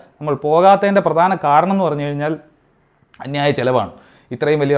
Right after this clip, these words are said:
റോക്കറ്റ് ഉണ്ടാക്കുകയെന്ന് വെച്ചാൽ അന്നത്തെ കണക്കിന് അവർ ചിലവാക്കിയതിനേക്കാൾ കൂടുതലാണ്. നൂറ് ബില്യൺ ഡോളറെങ്കിലും ചിലവാകും ഒരു മിഷന്.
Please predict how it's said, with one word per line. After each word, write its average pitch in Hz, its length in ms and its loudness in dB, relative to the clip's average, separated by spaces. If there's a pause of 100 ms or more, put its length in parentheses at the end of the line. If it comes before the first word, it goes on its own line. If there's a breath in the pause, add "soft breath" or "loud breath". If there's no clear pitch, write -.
റോക്കറ്റ് 139 300 0
ഉണ്ടാക്കുകയെന്ന് 135 340 -2
വെച്ചാൽ 123 180 -2
അന്നത്തെ 151 300 -2
കണക്കിന് 170 360 -2 (840)
അവർ 147 140 -2
ചിലവാക്കിയതിനേക്കാൾ 160 600 4
കൂടുതലാണ്. 147 460 0
നൂറ് 170 180 0
ബില്യൺ 165 320 0
ഡോളറെങ്കിലും 151 500 0
ചിലവാകും 131 360 0
ഒരു 127 100 -4
മിഷന്. 120 340 -8